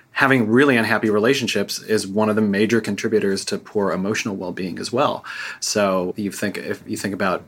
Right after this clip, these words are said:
what puts you at risk for depression, interpersonal rejection is a major contributor to that as well. But again,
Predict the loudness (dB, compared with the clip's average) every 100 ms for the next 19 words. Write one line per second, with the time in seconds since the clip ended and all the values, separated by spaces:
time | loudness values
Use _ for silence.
0 | -18 -10 -8 -4 -4 -2 -2 0 -2 -4
1 | -4 -2 0 0 -2 -4 -10 -18 -12 -4
2 | -2 0 0 0 -4 -2 -4 -4 -4 -6
3 | -6 -4 -4 -4 -2 -2 -4 -6 -8 -6
4 | -4 -6 -8 -10 -8 -8 -10 -14 -12 -10
5 | -6 -6 -6 -10 -14 -12 -12 -4 0 0
6 | 2 2 2 0 -4